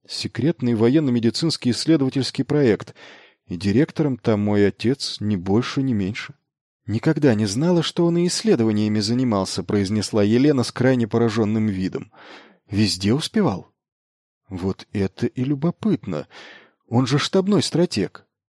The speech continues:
И, насколько я знаю, к науке никогда отношения не имел». Следующий запрос вызвал появление на экране уже знакомого шифра.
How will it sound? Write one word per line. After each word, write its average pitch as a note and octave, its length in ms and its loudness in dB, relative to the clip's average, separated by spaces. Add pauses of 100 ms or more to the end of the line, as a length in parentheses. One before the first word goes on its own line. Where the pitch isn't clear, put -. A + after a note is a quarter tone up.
(100)
И, G#2 180 2
насколько C#3+ 500 0
я D#3+ 160 6
знаю, C3 360 2
к - 120 -6
науке D3+ 460 2
никогда D3 520 2
отношения E3+ 640 -2
не F#3 200 0
имел». B2 400 -2 (680)
Следующий B2 680 0
запрос A#2+ 520 0
вызвал C3 400 2
появление B2+ 500 2
на B2 160 2
экране C#3 420 0 (300)
уже A2 280 2
знакомого B2 540 0
шифра. E2 520 -4